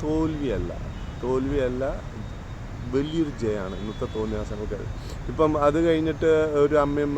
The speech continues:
ഏഹ്, ഒരു കൊച്ചായിട്ട് രണ്ട് സംഭവങ്ങൾ, അത് കഴിഞ്ഞിട്ട് ട്രെയിന് മുമ്പ് ചാടി മരിച്ച. അപ്പം, ഏഹ്, ഞാൻ, ഏഹ്, ഇപ്പം ജീവിക്കുന്ന നിങ്ങളോട് ഞാൻ പറയുന്ന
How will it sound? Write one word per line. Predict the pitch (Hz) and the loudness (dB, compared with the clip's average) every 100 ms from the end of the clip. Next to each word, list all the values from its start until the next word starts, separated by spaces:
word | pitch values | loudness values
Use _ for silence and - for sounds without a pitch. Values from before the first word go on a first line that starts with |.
| 139 | 0
ഏഹ്, | 135 131 123 131 - - - 131 | 0 0 -4 -6 -10 -10 -4 0
ഒരു | 143 139 135 | 4 6 4
കൊച്ചായിട്ട് | 139 135 147 135 131 131 131 | 2 0 2 2 2 2 2
രണ്ട് | 135 139 143 | 2 0 -2
സംഭവങ്ങൾ, | 151 131 135 135 135 139 135 | -2 0 0 0 2 2 4
അത് | 139 | 2
കഴിഞ്ഞിട്ട് | 135 135 127 | 0 0 -2
ട്രെയിന് | 127 131 131 | -2 -2 0
മുമ്പ് | 131 131 143 | -2 -2 0
ചാടി | 135 139 139 | 0 0 0
മരിച്ച. | 131 139 | 0 -2
അപ്പം, | 120 151 180 - - - - 135 | 0 -2 -4 -10 -12 -12 -2 2
ഏഹ്, | 135 139 | 4 4
ഞാൻ, | 147 160 170 | 4 4 2
ഏഹ്, | 165 165 170 | 2 2 0
ഇപ്പം | 147 160 | 0 0
ജീവിക്കുന്ന | 165 165 160 165 165 165 165 156 | 2 2 0 -2 -2 -2 -2 -2
നിങ്ങളോട് | 151 151 156 160 165 | -2 2 2 2 0
ഞാൻ | 156 156 | 0 0
പറയുന്ന | 160 160 | -2 -2